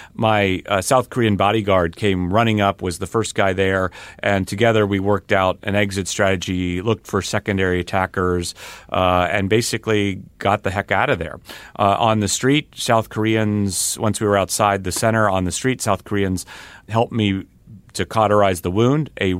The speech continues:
news-, a South Korean newspaper reporter ran out into the middle of one of the busiest streets in all of Seoul to flag down a police car. Uh, the police got me to the hospital, and, uh, you know, South Korean doctors with,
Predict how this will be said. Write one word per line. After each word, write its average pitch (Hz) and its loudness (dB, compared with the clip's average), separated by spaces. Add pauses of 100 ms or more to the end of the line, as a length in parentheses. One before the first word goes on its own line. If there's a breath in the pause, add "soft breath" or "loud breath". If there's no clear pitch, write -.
news-, 120 -2
a 110 -8
South 120 0
Korean 107 0
newspaper 120 -2
reporter 95 0
ran 107 0 (140)
out 131 2
into 110 -2
the 95 -2
middle 110 2
of 92 0
one 101 0
of 90 -2
the 87 -4
busiest 104 -2
streets - -4
in 95 -2
all 95 0
of 82 -4
Seoul 120 2
to 90 -4 (320 loud breath)
flag 127 0
down 110 4
a 92 0
police 113 -4
car. 127 2 (360 loud breath)
Uh, 101 2
the 98 0
police 120 0
got 110 2
me 107 -2
to 101 -4
the 95 2
hospital, 107 0 (100)
and, 113 0
uh, 123 4
you 156 -4
know, 151 0
South 131 0
Korean 127 -2
doctors 113 0
with, 110 -2